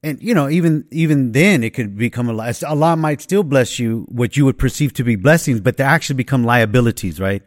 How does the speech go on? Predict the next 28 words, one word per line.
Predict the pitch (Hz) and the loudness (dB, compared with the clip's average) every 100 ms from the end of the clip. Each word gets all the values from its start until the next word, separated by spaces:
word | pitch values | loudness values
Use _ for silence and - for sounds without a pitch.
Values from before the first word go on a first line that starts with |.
| _ _ _ _ _ _ _ _ _ _ _ _ _ | _ _ _ _ _ _ _ _ _ _ _ _ _
However, | - 143 156 165 143 127 - - | -4 0 2 2 0 -4 -8 -12
so | - 139 127 | -4 -2 -2
as | 123 120 | -4 -4
a | 123 | -4
ummah, | 104 165 226 139 104 | -4 -2 0 -2 -4
though, | 110 104 98 - | -4 -4 -8 -10
um, | 110 110 101 92 87 82 _ _ _ _ _ _ _ _ _ _ _ _ _ _ - | -8 -6 -6 -8 -12 -18 _ _ _ _ _ _ _ _ _ _ _ _ _ _ -8
we're | 143 147 | -2 2
always | 156 160 | 4 2
being | 127 139 117 | 2 2 2
warned, | 107 120 113 85 87 _ _ _ - | 0 -2 -4 -8 -14 _ _ _ -12
warned, | 101 117 127 123 117 101 - | -4 0 0 0 -4 -8 -18
warned, | - 98 110 120 117 113 - - | -10 -4 -2 0 -2 -4 -8 -16
warned. | 101 110 113 104 | -8 -4 -4 -2
Individually, | 143 135 110 139 131 135 131 131 | 0 0 2 2 2 0 0 -2
we're | 110 101 | -6 -6
being | 107 104 98 | -4 -4 -4
warned | 104 117 117 | -2 -2 -2
with | 104 | -4
this | - 101 | -8 -10
situation, | 120 - 113 104 104 | -12 -10 -10 -10 -8
that | 101 101 | -8 -8
situation, | 98 - 107 95 101 92 _ _ _ _ _ _ | -12 -10 -8 -8 -12 -14 _ _ _ _ _ _
and | 120 123 | -2 0
we're | |
not | 135 139 | 0 0
responding | 110 - 165 175 147 123 | -4 -2 0 2 0 -2
accordingly. | - 139 123 95 80 | -4 -6 -4 -6 -10